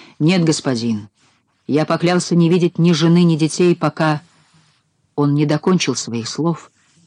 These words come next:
но князь догадался, что он хотел сказать. Доблестный и храбрый воин уже пять лет не был на своей родине. Целых пять лет служил он в Персии в армянской коннице и участвовал во многих походах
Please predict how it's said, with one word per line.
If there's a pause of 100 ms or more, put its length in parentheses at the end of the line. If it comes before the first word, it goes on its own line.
(400)
но
князь
догадался,
что
он
хотел
сказать. (1600)
Доблестный
и
храбрый
воин
уже
пять
лет
не
был
на
своей
родине. (960)
Целых
пять
лет
служил
он
в
Персии
в
армянской
коннице (540)
и
участвовал
во
многих
походах